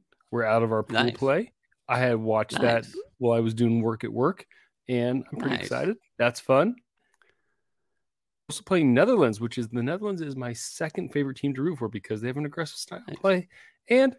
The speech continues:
Speaker 1: cool orange uniforms, and I like that.
Speaker 2: Did I tell
Speaker 1: So
Speaker 2: you my team?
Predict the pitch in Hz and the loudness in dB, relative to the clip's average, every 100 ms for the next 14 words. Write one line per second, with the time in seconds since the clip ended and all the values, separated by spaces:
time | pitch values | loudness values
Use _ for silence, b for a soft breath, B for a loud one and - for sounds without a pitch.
0 | _ _ - - 190 160 147 147 - _ | _ _ -14 -4 -4 0 0 -2 -6 _
1 | _ _ _ _ - 123 110 - - - | _ _ _ _ -4 -2 -2 -4 -14 -12
2 | - _ - - 135 143 135 - - - | -14 _ -16 -6 -2 0 -2 -6 -14 -2
3 | 147 - 403 - 381 370 381 359 - - | 0 2 2 4 6 6 6 4 0 0
4 | 147 143 156 180 185 175 - - 180 175 | 4 6 6 4 2 0 -4 -4 0 0
5 | 175 190 | 0 -4